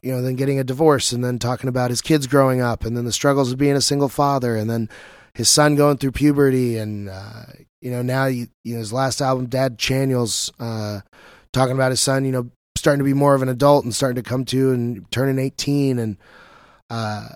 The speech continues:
you know, he just actually a couple days ago on, uh,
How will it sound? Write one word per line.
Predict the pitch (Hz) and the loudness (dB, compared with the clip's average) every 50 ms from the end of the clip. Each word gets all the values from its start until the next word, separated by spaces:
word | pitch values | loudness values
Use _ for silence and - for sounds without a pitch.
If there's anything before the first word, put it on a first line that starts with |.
| _ _ _ _ _ _ _ _ _ _ _ - | _ _ _ _ _ _ _ _ _ _ _ -6
you | 131 | -4
know, | 127 127 | -2 -2
he | 120 135 139 | -2 -2 -2
just | 120 127 147 160 170 156 - - - | -2 2 4 6 6 6 4 2 0
actually | 143 139 151 - - - 151 143 139 135 | 0 0 0 0 0 0 2 2 2 2
a | |
couple | 117 - 135 135 - 139 | 0 -2 -4 -2 -2 -4
days | 123 131 127 131 127 123 | -2 0 0 0 0 0
ago | 131 143 139 143 143 | 2 2 4 4 4
on, | 135 123 120 120 117 117 117 117 104 _ _ - | 4 2 2 0 0 -2 -2 -4 -6 _ _ -12
uh, | - 113 113 107 107 107 - | -10 -10 -8 -8 -10 -12 -14